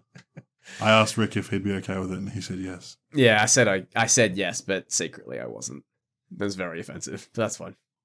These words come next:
Speaker 1: I don't care.
Speaker 2: <laughs> I wasn't gonna drink it. <laughs>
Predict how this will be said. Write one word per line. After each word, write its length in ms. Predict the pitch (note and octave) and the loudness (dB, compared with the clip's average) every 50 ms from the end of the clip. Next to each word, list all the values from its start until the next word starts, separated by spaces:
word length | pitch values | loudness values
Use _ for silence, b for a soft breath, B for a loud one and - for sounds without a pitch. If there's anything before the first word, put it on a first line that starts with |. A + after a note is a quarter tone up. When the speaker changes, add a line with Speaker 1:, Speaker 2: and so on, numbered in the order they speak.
| _ _ _ _ _ _ - | _ _ _ _ _ _ -2
Speaker 1:
I 160 | G#2 G#2+ G#2 | 0 0 2
don't 260 | G2+ G2+ F#2+ F#2 - | 2 0 -2 -4 -6
care. 280 | - - F2+ F2+ - - | -10 -10 -10 -10 -10 0
Speaker 2:
<laughs> 440 | - F3 G#3+ G#3 G3+ - A3+ A3 - G3 | 6 10 10 10 10 10 8 8 10 10
I 140 | D#3 C#3 | 10 10
wasn't 340 | C3 C3 D#3 B2+ B2 B2 A#2 | 10 8 4 4 4 2 0
gonna 160 | A#2 G#2+ G#2 | 0 0 -2
drink 280 | G2 G#2 G2 A2 - - | -4 -4 -6 -6 -6 -6
it. 160 | - - D#3+ E3 | -2 0 4 4
<laughs> 880 | F#3 F3+ - F#3+ F3+ - - F3+ - - - E3+ - _ - D#3 - | 4 4 4 0 -2 0 -2 -6 -4 -4 -8 -10 -8 _ -12 -12 -12